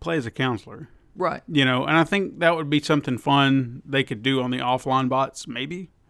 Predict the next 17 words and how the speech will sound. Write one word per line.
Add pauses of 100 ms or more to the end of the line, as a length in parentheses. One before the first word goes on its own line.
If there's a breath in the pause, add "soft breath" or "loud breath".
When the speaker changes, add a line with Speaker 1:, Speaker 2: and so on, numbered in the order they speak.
(300 soft breath)
Speaker 2:
Right.
Speaker 1:
Something
that
would
be
kinda
neat
if
they
could
do
that,
but (200)
I
don't
know (180)
if